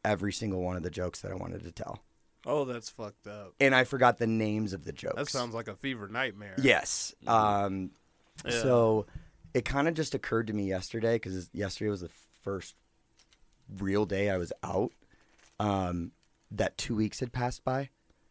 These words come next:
Speaker 1: because I'm si-, I'm at Target and I'm just looking around, I'm like, "Why the fuck are there so many people?"
Speaker 2: <laughs>
Speaker 1: And then I'm like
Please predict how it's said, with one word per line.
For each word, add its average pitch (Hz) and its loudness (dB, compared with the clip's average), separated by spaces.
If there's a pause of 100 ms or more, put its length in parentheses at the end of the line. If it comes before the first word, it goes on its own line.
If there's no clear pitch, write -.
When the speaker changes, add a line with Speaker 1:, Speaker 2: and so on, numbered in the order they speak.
(360)
Speaker 1:
because 107 0
I'm 107 2
si-, - -4
I'm 110 -4
at - -6
Target 107 0
and 104 -4
I'm 104 -4
just 101 -10
looking 110 -6
around, 101 -2
I'm 104 -4
like, 87 -10
"Why 98 -4
the 156 -14
fuck - -12
are 120 -14
there 113 -14
so - -6
many 104 -2
people?" 117 -8 (600)
Speaker 2:
<laughs> - -16
Speaker 1:
And 127 6
then 113 4 (680)
I'm 110 -2
like 95 -8